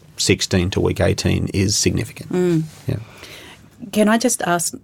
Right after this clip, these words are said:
Speaker 2: to clarify? So this isn't the ultrasound he-, transducer head or whatever it's called on the abdomen. This is the vaginal probe?
Speaker 1: Both.
Speaker 2: Yeah, both. You do
Speaker 1: Both.
Speaker 2: both.
Speaker 1: Yeah,
Speaker 2: Okay.
Speaker 1: yeah.
Speaker 2: In a twelve-week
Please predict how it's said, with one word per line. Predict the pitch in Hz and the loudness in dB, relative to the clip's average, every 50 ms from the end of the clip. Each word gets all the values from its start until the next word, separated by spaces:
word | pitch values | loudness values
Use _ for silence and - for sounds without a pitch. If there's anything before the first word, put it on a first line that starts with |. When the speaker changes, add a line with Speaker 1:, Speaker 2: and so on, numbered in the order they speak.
| _ - 160 | _ -4 -4
Speaker 2:
to | 185 175 | -4 -2
clarify? | - - 170 160 160 156 - 147 143 160 185 - - - | 0 0 2 2 0 0 -2 0 0 0 0 0 -4 -6
So | - - - 196 190 190 185 190 | -4 0 2 4 4 6 6 4
this | 180 170 196 214 - | 4 4 2 2 4
isn't | - 240 226 240 190 - - | 4 4 4 4 2 2 2
the | 185 180 175 165 160 156 - | 2 4 4 4 2 0 0
ultrasound | - 156 165 160 175 165 - 165 160 151 147 147 147 139 - - - - - _ _ - - - - - _ - - _ - | 0 -2 0 0 0 -2 0 2 2 2 2 2 0 0 -2 -6 -10 -16 -20 _ _ -20 -20 -20 -20 -20 _ -20 -20 _ -10
he-, | - 170 | -10 -8
transducer | - 175 - - 185 175 170 165 156 - - - - 170 165 - 160 | -8 -8 -2 2 2 4 4 2 0 -2 -4 -2 0 0 2 2 2
head | 151 160 160 | 2 2 2
or | 156 | 4
whatever | 151 156 151 151 | 4 2 2 2
it's | - - | -2 -2
called | - 165 160 156 | 2 2 2 4
on | 147 147 | 2 2
the | 151 - - - - | 0 -2 -4 -4 0
abdomen. | 160 160 165 160 170 156 151 147 160 170 - - - - | 0 0 2 2 2 2 2 2 0 -2 -2 -8 -10 -2
This | 170 190 185 - | 0 0 2 2
is | 170 156 156 - | 0 0 -2 0
the | - 160 151 151 147 151 151 - - - - - - - - - - - - - - - - - - - | 2 4 4 4 4 2 0 -4 -16 -20 -20 -20 -20 -20 -20 -18 -18 -18 -18 -18 -18 -18 -20 -20 -12 -8
vaginal | 170 165 160 175 165 151 - 160 151 151 151 151 151 151 | -4 0 2 2 2 4 4 4 4 4 4 4 2 0
probe? | - - 151 143 147 160 202 | 0 -2 0 2 4 4 6
Speaker 1:
Both. | - 156 - - - - | 8 6 6 6 2 0
Speaker 2:
Yeah, | - 180 160 - - 151 - - | 4 4 4 4 2 -4 -14 0
both. | - 208 190 - - - | 4 6 6 6 4 4
You | - 220 | 6 6
do | 202 | 6
Speaker 1:
Both. | - - | 6 4
Speaker 2:
both. | 147 - - - - | 0 -2 0 2 4
Speaker 1:
Yeah, | 110 | 4
Speaker 2:
Okay. | - - 135 - - - - | 4 4 0 -4 -6 -6 0
Speaker 1:
yeah. | - - | 4 6
Speaker 2:
In | 269 | 8
a | 285 277 | 8 6
twelve-week | - - 294 285 277 - 254 226 208 - - - | 4 4 4 4 6 6 4 2 2 0 -6 -12